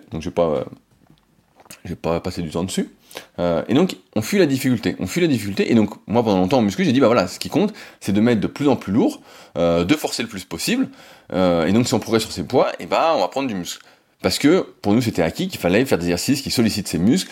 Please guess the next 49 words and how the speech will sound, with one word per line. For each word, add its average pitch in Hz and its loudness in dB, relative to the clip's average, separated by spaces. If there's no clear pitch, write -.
il 90 -10
fallait 104 4
utiliser 95 -2
ses 101 -2
muscles, 196 -2
et 98 -2
c'est - 0
en 101 4
ce - -6
sens 185 0
que, 143 2
quand 104 -4
on 107 2
faisait 104 2
des 98 2
séries 120 2
avec 90 2
mes 98 0
potes 107 0
en 92 2
musculation, 87 -2
bah, 92 2
en 92 2
fait, - 2
bah, - -6
on 113 2
avait 104 6
mal, 160 4
certes, - -2
mais 98 2
en 101 2
fait, 170 0
on 113 0
continuait, 131 0
on 95 -4
continuait, 127 0
on 101 -2
continuait. 131 -2
En 107 -4
fait, 135 2
on 117 2
cherchait 143 0
la 208 2
difficulté. 113 -2
Et - -2
si - -4
ça 202 2
faisait 117 -6
mal, 170 -2